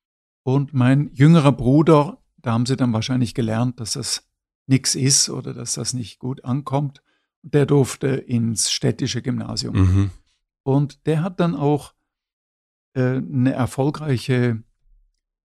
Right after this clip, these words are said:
Speaker 1: äh, Schulkarriere hinter sich gebracht. Halt in einer, in einer freien Umgebung. Und ich hatte die nicht. Also ich war, ich will nicht sagen, ein schlechter Schüler,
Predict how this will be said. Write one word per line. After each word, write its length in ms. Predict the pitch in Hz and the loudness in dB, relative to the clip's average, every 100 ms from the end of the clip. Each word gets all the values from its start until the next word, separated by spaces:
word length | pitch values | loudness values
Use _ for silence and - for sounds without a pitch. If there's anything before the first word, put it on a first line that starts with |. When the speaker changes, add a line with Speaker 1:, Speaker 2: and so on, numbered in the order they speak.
| _ | _
Speaker 1:
äh, 160 | 117 | -8
Schulkarriere 800 | 110 - 180 - 175 160 165 175 | -4 -2 -2 -2 -2 0 -2 -4
hinter 340 | 170 151 156 156 | -2 0 0 0
sich 240 | 170 156 | -4 -6
gebracht. 560 | - 139 165 165 - _ _ _ _ _ _ _ _ _ _ _ _ _ _ _ _ - | -8 -8 -12 -14 -18 _ _ _ _ _ _ _ _ _ _ _ _ _ _ _ _ 0
Halt 200 | 151 - | 0 2
in 180 | 151 | 0
einer, 400 | 147 143 147 143 - | 2 4 2 0 0
in 120 | 139 | 4
einer 220 | 139 139 | 6 4
freien 340 | - 143 156 | 4 4 4
Umgebung. 580 | 160 151 190 151 127 113 - _ _ | 4 2 4 4 2 2 -4 _ _
Und 160 | 147 147 | 0 0
ich 120 | 139 | 0
hatte 220 | 147 156 | -2 0
die 120 | 151 | 4
nicht. 380 | 151 139 - - - | 6 4 2 -10 -14
Also 180 | 135 | -6
ich 160 | 127 113 | -6 -4
war, 320 | 135 127 127 _ _ _ _ _ | -2 -2 -4 _ _ _ _ _
ich 140 | - - | -10 -2
will 120 | 143 | 0
nicht 160 | 143 | 0
sagen, 300 | - 131 127 | -2 -4 -4
ein 160 | 135 113 | -4 -4
schlechter 500 | - 123 131 - 160 | -4 -2 -2 -4 -6
Schüler, 500 | - 160 165 175 - | -4 -2 -2 -4 -6